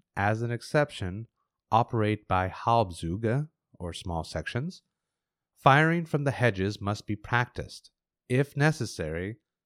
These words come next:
loaders should dismount and make a field of fire.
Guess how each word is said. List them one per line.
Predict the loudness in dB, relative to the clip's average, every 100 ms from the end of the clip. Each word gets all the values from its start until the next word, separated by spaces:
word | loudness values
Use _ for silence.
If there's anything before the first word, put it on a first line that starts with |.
| -10
loaders | 2 6 8 6 4
should | 2 -2 0
dismount | -2 -2 0 -2 0 -4 -4
and | -4
make | -4 -6 -6
a |
field | -8 -10 -8
of | -8
fire. | -2 2 4 2 -4